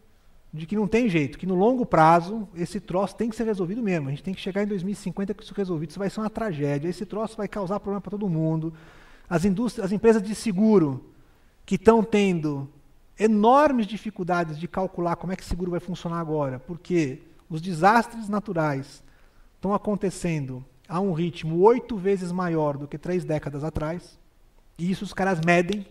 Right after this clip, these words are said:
porque ele mede em quanto é que tá tendo de sinistro do seguro. Estão dizendo, olha, nós precisamos tratar desse tema, porque a gente não vai conseguir lidar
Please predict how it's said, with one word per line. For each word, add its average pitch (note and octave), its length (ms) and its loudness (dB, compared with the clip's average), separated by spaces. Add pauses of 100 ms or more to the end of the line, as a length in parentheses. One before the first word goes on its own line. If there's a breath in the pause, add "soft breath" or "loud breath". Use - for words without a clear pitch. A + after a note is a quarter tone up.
porque - 160 -8
ele E3+ 100 -2
mede D#3+ 400 0
em C#3+ 160 -10
quanto D3+ 280 -8
é F#3+ 100 2
que F#3+ 180 -6
tá E3 200 -6
tendo E3 260 -4
de D3 160 -12
sinistro F3 480 -4
do D#3 80 -12
seguro. F3 420 -6 (1000 soft breath)
Estão - 240 -8
dizendo, F#3 240 6
olha, C#3 260 8
nós C#3+ 160 -4
precisamos F#3 380 -2
tratar A#3 320 2
desse G#3+ 200 0
tema, A3+ 300 0
porque - 140 -10
a E3 40 -4
gente E3+ 120 -6
não G#3 100 -4
vai E3+ 160 -2
conseguir G#3+ 640 -8 (380 soft breath)
lidar F3+ 720 2